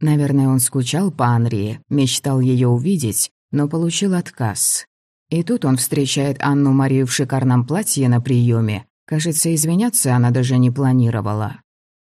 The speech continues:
Схватив девушку за руку, Аим вполголоса спросил: «Что ты здесь делаешь?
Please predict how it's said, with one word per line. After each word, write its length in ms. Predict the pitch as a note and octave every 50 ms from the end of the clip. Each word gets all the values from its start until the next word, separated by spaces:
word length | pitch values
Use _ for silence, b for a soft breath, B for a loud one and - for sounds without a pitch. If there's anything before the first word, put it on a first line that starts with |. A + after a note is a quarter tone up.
| _ _ _ _
Схватив 600 | - - - E3 D3+ D#3+ D3+ D3 - D#3 D3+ D3 C#3+
девушку 460 | D3+ D3 C#3 D3 C#3 - - D#3 C#3+
за 220 | C#3+ D#3 G#3 G3
руку, 400 | D3+ A#2+ A#2 - B2 A2+ G#2+ A2+ - _ _ _ -
Аим 280 | C3+ D#3 A3+ B3 A#3
вполголоса 720 | - - - C#3+ C3+ C3 B2+ C3 C#3 B2+ C3 B2 - - B2
спросил: 760 | - - - C#3 C3 B2+ A#2 - - C3 A#2 G#2+ G2+ G#2 - _ _ _ _ _ _ _ _ -
«Что 340 | - - - - D3+ D#3+
ты 160 | E3 F3+ F3+ F3+
здесь 360 | D#3+ D#3+ F3 F#3+ F3+ E3+ E3+
делаешь? 680 | E3+ F3+ D#3+ B2+ A2 G2+ F2+ G2 - - - - -